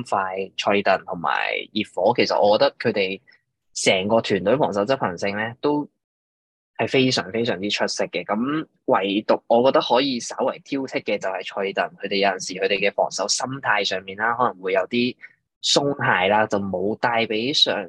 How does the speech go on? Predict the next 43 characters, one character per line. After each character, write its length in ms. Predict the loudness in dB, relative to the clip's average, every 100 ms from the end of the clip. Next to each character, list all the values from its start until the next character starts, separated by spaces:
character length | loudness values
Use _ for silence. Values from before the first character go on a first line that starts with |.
| -8
冇 160 | -2 -2
帶 100 | 0 -4
俾 140 | 0 0
人 100 | 0
哋 140 | -2
佢 120 | -2
哋 120 | 0
上 240 | 2 2 0
年 160 | -2
嗰 100 | -2
種 180 | -4 -6 -8 -14 -16 -20 -20 _ _
整 180 | -2 0
體 160 | 2 2
防 180 | 2
守 160 | 2 0
嘅 60 | 2
壓 180 | 0 -2
迫 140 | -2
性。 200 | -2 -4 -4 -6
咁 380 | -4 -4 -4 -2
但 180 | 0 2
係 140 | 0
如 60 | 0
果 100 | 0
你 80 | 0
睇 240 | 0 -2
返 180 | -2 -2
其 140 | -2
他 120 | 0 0
嗰 100 | 0
三 320 | -2 -4 -4
隊， 220 | -4 -4
其 100 | -6
實 160 | -6 -6
你 60 |
可 180 | 0 -2
以 60 | 0
睇 160 | -4
到 80 | -4
佢 160 | -4 -4
哋 140 | -4
陣 240 | -4 -4 -2
中， 200 | -4